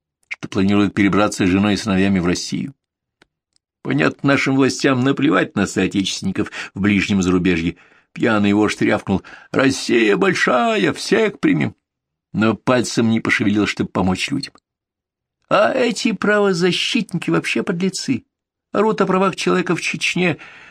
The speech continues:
но молчали, когда там русских выгоняли из квартир, насиловали, убивали.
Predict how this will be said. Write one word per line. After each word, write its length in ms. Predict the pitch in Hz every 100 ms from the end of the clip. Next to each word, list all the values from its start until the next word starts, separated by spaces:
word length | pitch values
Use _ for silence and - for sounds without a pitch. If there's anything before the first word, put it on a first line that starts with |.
| _
но 140 | 151
молчали, 500 | 156 165 165 - 185
когда 280 | 160 139 139
там 220 | 139 143
русских 420 | 139 156 - 139 135
выгоняли 360 | 131 139 139
из 160 | 139 -
квартир, 560 | - 127 - 135 98 - - -
насиловали, 720 | 120 - - 165 135 90 76
убивали. 540 | 82 82 101 139 98